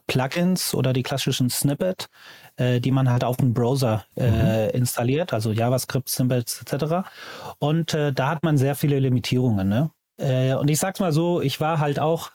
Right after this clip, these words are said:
Speaker 1: ein sehr, sehr starker Nutzer von diesen Pixel-Snippets vor Jahren, aber man hatte immer die Probleme mit der Performance zum Beispiel von der Seite, ne? Die Seite hat langsamer geladen.
Speaker 2: Mhm, stimmt.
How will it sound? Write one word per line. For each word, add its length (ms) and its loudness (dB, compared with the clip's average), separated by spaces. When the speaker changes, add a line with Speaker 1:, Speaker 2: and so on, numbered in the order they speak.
Speaker 1:
ein 100 2
sehr, 220 0
sehr 120 0
starker 360 -2
Nutzer 340 -2
von 180 0
diesen 240 2
Pixel-Snippets 1040 -2
vor 220 0
Jahren, 420 0
aber 300 -2
man 180 2
hatte 160 0
immer 180 0
die 120 2
Probleme 440 2
mit 200 0
der 80 -2
Performance 560 0
zum 120 -2
Beispiel 300 0
von 160 0
der 100 2
Seite, 300 -2
ne? 140 2
Die 100 0
Seite 300 0
hat 160 -4
langsamer 360 0
geladen. 600 2
Speaker 2:
Mhm, 80 2
stimmt. 280 -4